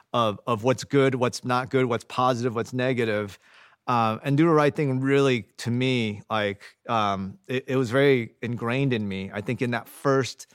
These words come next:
um, screening experience. And also, obviously, the two weeks and beyond of saying, "Wow, the power of cinema." And, and, you know, it got to a point where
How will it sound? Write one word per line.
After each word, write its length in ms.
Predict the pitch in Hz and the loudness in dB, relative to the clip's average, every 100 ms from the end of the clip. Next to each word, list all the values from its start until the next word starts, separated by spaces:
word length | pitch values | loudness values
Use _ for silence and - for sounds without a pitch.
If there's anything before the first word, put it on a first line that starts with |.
| _ _ _ | _ _ _
um, 480 | 117 110 101 95 98 | -2 0 0 -4 -8
screening 400 | - - 151 143 | -10 0 2 2
experience. 760 | 110 90 - 104 98 95 95 - - | -2 -6 -6 -4 -4 -6 -8 -10 -4
And 160 | 123 | 0
also, 260 | 135 135 135 | 2 2 2
obviously, 480 | 131 131 131 120 117 | 4 2 0 -2 -4
the 100 | 104 | -4
two 260 | - 139 | 0 2
weeks 320 | 131 135 127 | 4 2 0
and 100 | 107 | -4
beyond 680 | 104 113 120 127 120 104 104 - | -4 -2 2 2 2 0 -6 -6
of 160 | 104 | -6
saying, 360 | - 123 110 107 | -4 -4 -4 -4
"Wow, 280 | 107 120 117 | 0 2 2
the 100 | 101 | -2
power 600 | - 123 123 120 110 107 _ _ _ _ - | -4 0 2 2 -2 -6 _ _ _ _ -10
of 100 | 110 | -4
cinema." 600 | 151 165 117 95 95 107 _ - | -2 0 0 0 -2 -8 _ -8
And, 240 | 120 113 - | -4 -2 -2
and, 380 | 120 117 117 - | -2 0 -2 -2
you 120 | 143 | -2
know, 120 | 110 | 0
it 160 | 104 135 | -2 0
got 200 | 175 147 | 2 2
to 100 | 165 | 0
a 40 | |
point 340 | - 170 156 139 | 2 2 2 2
where 240 | 123 110 | 0 -2